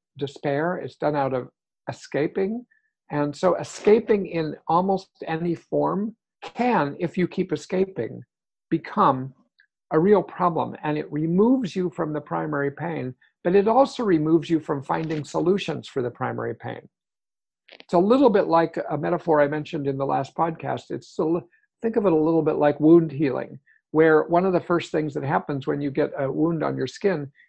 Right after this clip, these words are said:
is you develop a scab. And scabs are incredibly valuable. They protect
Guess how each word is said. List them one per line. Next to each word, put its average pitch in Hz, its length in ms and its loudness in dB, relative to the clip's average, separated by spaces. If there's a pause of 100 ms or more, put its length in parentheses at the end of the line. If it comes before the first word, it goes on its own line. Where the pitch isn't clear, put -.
(100)
is 151 140 0
you 180 80 0
develop 160 460 0
a 135 60 0
scab. 180 480 -2 (1000)
And 151 140 -2
scabs 202 460 2
are 165 120 2
incredibly 185 760 0
valuable. 190 520 -2 (840)
They 185 260 6
protect 190 680 -2